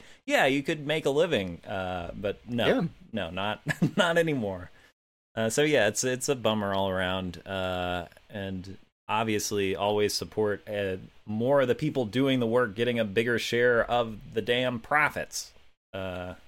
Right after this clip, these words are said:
Speaker 2: Have you seen some of this, like, some of the stuff about the, like, A I that's going on with this writing too?
Speaker 1: Oy,
Speaker 2: Where,
Speaker 1: no.
Speaker 2: where they're like, "In perpetuity for the, and throughout the universe, like,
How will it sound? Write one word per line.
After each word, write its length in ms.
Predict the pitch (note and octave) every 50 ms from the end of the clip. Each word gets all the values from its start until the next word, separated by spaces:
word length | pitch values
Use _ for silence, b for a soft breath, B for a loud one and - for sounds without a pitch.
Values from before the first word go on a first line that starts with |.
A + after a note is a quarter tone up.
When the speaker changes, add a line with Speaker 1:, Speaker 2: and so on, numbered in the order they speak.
| - - -
Speaker 2:
Have 180 | - C3 C3+ E3
you 100 | G3+ B3+
seen 300 | - - - B3 A3+ G#3+
some 220 | G3+ - F#3+ E3+
of 80 | E3+ D#3
this, 220 | D3+ C#3 - - - -
like, 460 | - - B2+ A#2+ A2 A#2 A2+ G#2+ G2+
some 240 | - - A#2+ A#2+ A#2+
of 120 | A#2+ A2+ G#2+
the 160 | A2 G#2+ G2+
stuff 320 | G2+ - - G#2+ G2+ -
about 420 | G#2+ F#2+ G2 G2+ G2 F#2+ F#2+ F2+ - - _ _ _ -
the, 220 | A2 G#2 G#2 G2+
like, 340 | G2 G2 F#2+ F#2+ F#2+ - - - _ _ _ _ _ _ _ _ _ _ _ _ _ _ _ -
A 220 | G#2+ G#2+ G#2+ G#2+
I 420 | G2+ G2 G2 G2+ G#2+ A2 A2+ A2+ G#2+ -
that's 220 | A#2 A2 - -
going 320 | - - B2 A#2+ A#2+ A#2+
on 160 | A#2 A#2+ A#2+ A#2+
with 140 | A#2 A#2
this 220 | - B2 A2+ - -
writing 320 | A2+ A#2 A#2+ A#2+ A#2 A#2 A#2
too? 320 | - A2 G#2+ A2+ A2+ A#2 A2+
Speaker 1:
Oy, 260 | A2+ A2 A2 A2 G#2
Speaker 2:
Where, 100 | G#2+ A2
Speaker 1:
no. 300 | A2 G#2+ G#2+ G#2+ A2 A2
Speaker 2:
where 80 | - A#2+
they're 120 | B2 B2
like, 200 | A#2+ A2+ A2+ - B B B B B B B
"In 220 | F#3 G3 G3+ F#3
perpetuity 880 | G3 F3 G#3 G#3 G#3 G3+ F3+ F#3+ - E3+ F#3 F#3+ F#3 F3 D#3+ D#3 D3+ D3+
for 200 | D3 - D#3+ D3+
the, 440 | C3+ D3 C#3 C#3 C3+ B2+ B2 A#2+ - - -
and 220 | D#3+ D#3 D3+ C#3+
throughout 460 | - D#3+ F3 E3+ E3 E3 E3 F3 C#3 C#3+
the 100 | D#3+ D3
universe, 760 | C#3+ C#3+ D3 C#3+ C#3 A#2+ A2+ B2+ A#2+ A2+ A#2+ A2+ - - -
like, 400 | A#2+ A#2 A#2 A2+ A2 A2 -